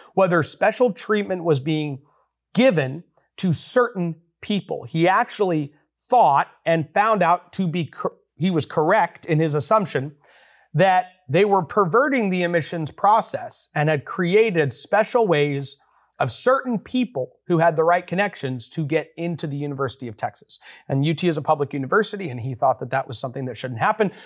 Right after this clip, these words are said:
But he was trying to look into whether this was something real. And the University of Texas pushed back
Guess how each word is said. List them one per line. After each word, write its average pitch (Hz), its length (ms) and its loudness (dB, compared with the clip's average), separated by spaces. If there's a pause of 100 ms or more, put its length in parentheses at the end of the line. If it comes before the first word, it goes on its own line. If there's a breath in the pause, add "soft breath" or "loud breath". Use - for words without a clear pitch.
But 214 120 2
he 277 100 6
was 370 140 4
trying 254 220 2
to 208 40 6
look 254 220 2
into 214 180 0
whether 190 220 2
this 165 240 0
was 139 500 0 (100)
something 175 640 -2
real. 190 400 0 (480)
And 147 140 0
the 151 40 2
University 220 460 0
of 127 80 -4
Texas - 640 -6 (340)
pushed 180 240 0
back 139 260 0